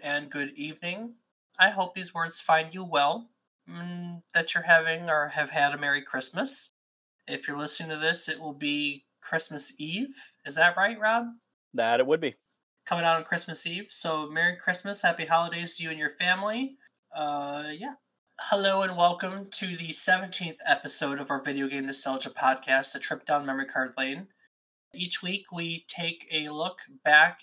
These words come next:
Speaker 1: at an important release in gaming history, and we talk about it. This week, however, is gonna be a little different 'cause it's Christmas week.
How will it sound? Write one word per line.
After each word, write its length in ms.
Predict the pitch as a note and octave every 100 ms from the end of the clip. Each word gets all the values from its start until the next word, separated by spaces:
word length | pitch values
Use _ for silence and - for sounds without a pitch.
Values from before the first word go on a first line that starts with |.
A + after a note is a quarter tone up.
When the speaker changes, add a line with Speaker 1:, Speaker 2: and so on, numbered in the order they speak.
| -
Speaker 1:
at 360 | D#3 C#3+ C#3 -
an 220 | D#3 C#3+ D3
important 600 | C#3 - D#3+ E3 D#3+ D#3
release 560 | C#3+ C#3+ C#3+ E3 - -
in 160 | C#3 C#3
gaming 360 | D3 C#3+ C#3 -
history, 560 | E3+ - - G#3+ A3+ F#3+
and 120 | F#3
we 80 | F#3
talk 260 | - D#3 E3
about 300 | D3+ D3+ E3
it. 180 | G#3 - _ _ _ _ -
This 200 | G#3 -
week, 160 | A3+
however, 220 | G#3 G3 G3
is 100 | G3
gonna 140 | F3+
be 80 | F3
a 40 |
little 180 | E3+ D3+
different 400 | - C#3+ F3+ F3
'cause 160 | E3 D3+
it's 140 | C3+
Christmas 440 | - D#3 D3+ C#3+ -
week. 300 | F3 G3+